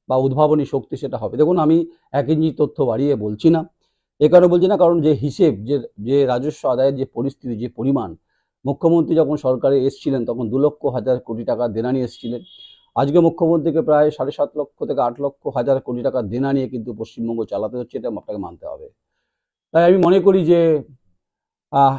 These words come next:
এই লড়াই চলতে থাকবে, এই লড়াই চলা উচিত। এভাবে অবৈধ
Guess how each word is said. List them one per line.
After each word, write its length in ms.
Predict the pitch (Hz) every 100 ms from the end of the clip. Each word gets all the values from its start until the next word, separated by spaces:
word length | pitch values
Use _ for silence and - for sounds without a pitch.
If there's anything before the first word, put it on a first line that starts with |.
| -
এই 140 | 151 170
লড়াই 340 | 165 180 185
চলতে 340 | 180 165 160
থাকবে, 300 | 170 160 156
এই 120 | 147 127
লড়াই 220 | 139 147
চলা 240 | 143 135
উচিত। 300 | 139 135 147 -
এভাবে 420 | 135 143 139 151
অবৈধ 380 | 123 127 143